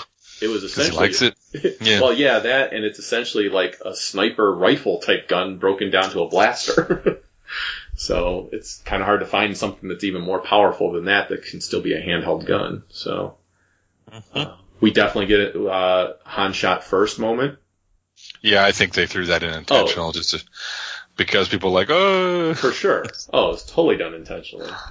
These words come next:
Speaker 1: Um, what did you think of the Beckett character, speaking of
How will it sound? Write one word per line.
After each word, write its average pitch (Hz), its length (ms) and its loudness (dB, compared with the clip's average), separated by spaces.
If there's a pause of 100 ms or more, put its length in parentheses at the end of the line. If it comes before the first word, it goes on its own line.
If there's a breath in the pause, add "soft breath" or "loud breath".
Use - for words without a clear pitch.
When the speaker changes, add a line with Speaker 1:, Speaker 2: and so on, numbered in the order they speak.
(600 soft breath)
Speaker 1:
Um, 127 500 2 (220)
what 151 160 4
did 208 120 -2
you 208 80 -2
think 165 220 2
of 147 60 6
the 113 80 4
Beckett - 400 -4
character, 87 420 -4
speaking - 400 -6
of 92 80 -4